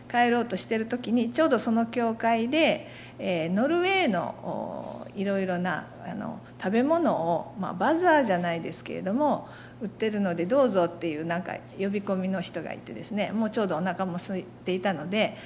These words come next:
えー、そこに行ったんですね。だから、あの、いろいろ美味しい、なんか、チキンとかもあったんですが、なんか、そのお粥もあってですね、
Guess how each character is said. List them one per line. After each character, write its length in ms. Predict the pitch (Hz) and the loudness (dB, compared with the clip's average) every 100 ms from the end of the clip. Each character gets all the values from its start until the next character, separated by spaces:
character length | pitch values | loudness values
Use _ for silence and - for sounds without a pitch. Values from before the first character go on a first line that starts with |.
| - - | -16 -6
え 140 | 196 196 | 0 0
ー、 20 | |
そ 160 | 240 | 0
こ 100 | 226 | 0
に 140 | 214 196 | 0 0
行 60 | |
っ 20 | - | 0
た 140 | 170 | -2
ん 80 | 151 | -2
で 60 | |
す 100 | - | -8
ね。 300 | 175 175 151 - - - - - - | -4 -4 -4 -12 -20 -20 -18 -14 -2
だ 60 | 233 | 2
か 40 | |
ら、 220 | 208 180 | 4 4
あ 60 | 190 | 4
の、 180 | 190 185 | 2 0
い 80 | 220 | 2
ろ 160 | 240 | 4
い 40 | 226 | 4
ろ 100 | 220 | 4
美 80 | 233 | 2
味 20 | |
し 280 | 226 - 233 | 2 0 0
い、 20 | 190 | 2
な 120 | 196 | 2
ん 40 | |
か、 100 | 175 | 0
チ 120 | 202 - | -4 -2
キ 160 | 226 | 0
ン 60 | 175 | 0
と 100 | 175 | -2
か 100 | 165 | -6
も 160 | 160 175 | -4 -4
あ 40 | |
っ 60 | 190 - | -4 -2
た 100 | 190 | -2
ん 80 | |
で 60 | 165 | -4
す 160 | - 202 | -6 -2
が、 240 | 190 147 - - | 0 -2 -8 -10
な 80 | 233 | -4
ん 20 | |
か、 80 | 175 | -4
そ 120 | 170 | -2
の 80 | 175 | -4
お 80 | - | -2
粥 580 | - 233 269 302 339 - 202 | 4 4 6 4 2 0 -4
も 160 | 113 | -4
あ 60 | 180 | -6
っ 20 | |
て 220 | - 185 | -6 -6
で 100 | 147 | -6
す 120 | - | -4
ね、 300 | 196 175 180 | 0 0 -2